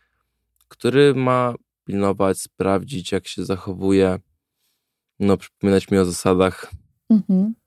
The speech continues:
Speaker 1: No, pierwsza przepustka to jest takie: "Wow, jesteś w domu". Zazwyczaj bardzo dużo osób łamie plany, bo musisz rozpisać cały plan dnia na wszystkie trzy dni.
Speaker 2: Przepustki.
Speaker 1: No, dokładnie godzinę w godzinę.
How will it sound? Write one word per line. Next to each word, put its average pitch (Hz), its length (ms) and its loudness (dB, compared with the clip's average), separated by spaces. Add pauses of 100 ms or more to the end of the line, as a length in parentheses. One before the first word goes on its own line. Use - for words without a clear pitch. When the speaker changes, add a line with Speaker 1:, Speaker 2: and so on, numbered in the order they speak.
(320)
Speaker 1:
No, - 80 -8
pierwsza 95 280 0
przepustka - 600 -2
to - 100 0
jest 92 160 0
takie: 92 240 0
"Wow, 98 560 2
jesteś - 320 -16
w - 20 -20
domu". 90 400 -12 (460)
Zazwyczaj 98 360 4
bardzo 95 260 2
dużo 95 260 0
osób 92 280 -2 (160)
łamie 98 340 2
plany, 95 600 -2 (520)
bo 98 140 2
musisz 98 240 0
rozpisać 98 360 -4
cały 98 320 2
plan 98 340 0
dnia 95 360 2 (340)
na 95 120 -6
wszystkie - 380 -4
trzy - 220 -6
dni. 90 320 -4 (360)
Speaker 2:
Przepustki. - 580 -2 (520)
Speaker 1:
No, 98 320 2
dokładnie 104 600 2
godzinę 101 400 4
w 87 40 -4
godzinę. 95 380 -2